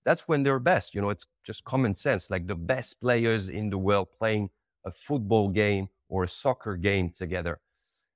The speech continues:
And, you know, to their surprise, they found that that's actually not true. Um, best talents might compose a good team, a great team, but not the very top. What they found is actually the f-,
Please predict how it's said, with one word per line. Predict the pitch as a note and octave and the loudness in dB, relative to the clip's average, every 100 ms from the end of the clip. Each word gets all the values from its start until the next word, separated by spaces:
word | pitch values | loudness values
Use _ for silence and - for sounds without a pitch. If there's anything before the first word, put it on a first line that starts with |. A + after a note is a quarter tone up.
| _ | _
And, | - A2 A2+ F2+ _ _ - | 2 4 4 2 _ _ -4
you | G#2+ A#2+ | 2 4
know, | A2 G2 - _ _ _ _ - | 4 2 -2 _ _ _ _ -10
to | A2+ | -6
their | G#2+ A2+ G#2 | 2 2 2
surprise, | - A#2 D3+ F3 D3 G#2 | 0 -6 0 2 2 0
they | |
found | G2+ B2+ B2+ A#2 | -2 2 4 4
that | A2 D#2+ | 2 2
that's | G2+ G2+ | 0 2
actually | A#2 - - A2 | 0 0 -6 -4
not | G2+ G2 | -2 -4
true. | - - C#3+ E2 _ _ _ _ - | -4 0 0 0 _ _ _ _ -6
Um, | F#2 F2+ F2 F2 - _ _ _ | -2 2 2 0 -6 _ _ _
best | - C#3 - | 2 2 2
talents | C#3+ C#3 B2+ - | 2 4 2 0
might | A2+ G#2+ - | 2 2 2
compose | G#2+ G2 A2 A2 - - | -2 0 0 0 -4 -8
a | F2+ | -8
good | E2+ F2+ B2+ C#3+ - | -6 2 4 4 -2
team, | - D3+ G3+ A#2+ | -6 -4 -4 -4
a | |
great | E2+ F#2 A#2 B2+ | -4 2 2 2
team, | - A#2+ C3+ D#3 _ | -2 -2 -2 -4 _
but | G#2 | -2
not | G2 A#2 F#2 | 2 2 2
the | G2+ | -2
very | F2 F2 A2+ G#2 | 0 2 2 2
top. | - G#2 F2 _ _ _ | -2 -4 -4 _ _ _
What | - A2+ | -2 0
they | A2+ | 0
found | - D3+ E3+ | 2 2 2
is | A2+ | 0
actually | A2 - A#2+ A2+ | -2 -2 -2 -2
the | G2 | 0
f-, | F#2 - | -4 -8